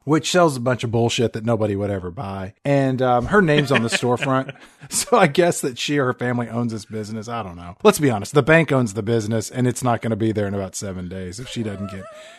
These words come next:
hitched to one of these <laughs> werewolves. <laughs> Gwen goes in her store, and she finds Lawrence in the back. He basically brings Gwen up to speed on what's going on with the movie's plot, and she gives him some clothes,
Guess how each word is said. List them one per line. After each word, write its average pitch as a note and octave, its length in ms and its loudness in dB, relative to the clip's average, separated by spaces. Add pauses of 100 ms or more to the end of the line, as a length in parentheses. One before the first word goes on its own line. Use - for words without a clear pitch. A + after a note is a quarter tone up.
hitched C#3 260 4
to B2 80 0
one A#2 180 0
of A2+ 80 0
these G#2+ 300 -2 (380)
<laughs> F#3+ 340 0
werewolves. B2 760 0 (460)
<laughs> - 480 -4
Gwen G3+ 220 12
goes F#3+ 180 10
in F3 80 8
her D3 80 6
store, C#3+ 260 6
and C3 100 2
she C#3 100 -2
finds B2+ 300 -2
Lawrence A#2+ 360 2
in A#2 100 0
the A2 80 0
back. G#2+ 420 -2 (100)
He G3+ 140 0
basically A3+ 440 2
brings A#2+ 460 0
Gwen A#2+ 420 0
up A#2 180 -4
to A#2 60 -2
speed A#2 340 -2
on G#2+ 160 -2
what's A2 260 -4
going A2+ 240 -2
on G#2 140 -2
with F#2+ 100 -10
the G#2 80 -4
movie's G2+ 400 -4
plot, G2 520 -8
and C3 300 2
she F3 160 2
gives D#3+ 200 4
him D#3 80 0
some C#3+ 220 -4
clothes, A#2+ 560 2